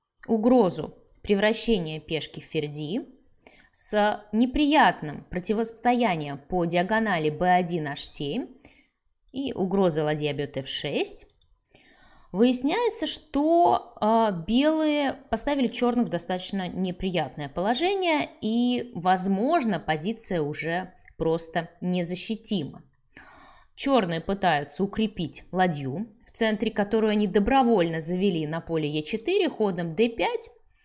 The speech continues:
на что белые отвечают слон Ц пять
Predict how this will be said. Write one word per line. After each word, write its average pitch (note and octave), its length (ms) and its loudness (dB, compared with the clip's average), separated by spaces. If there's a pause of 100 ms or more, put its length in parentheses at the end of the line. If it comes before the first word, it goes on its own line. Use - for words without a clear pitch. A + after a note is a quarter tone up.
(320)
на F#4 100 -4
что G4 220 0
белые F#3 540 2 (180)
отвечают E3+ 520 -4
слон E3+ 280 -4
Ц C4+ 160 -6
пять F#4 360 0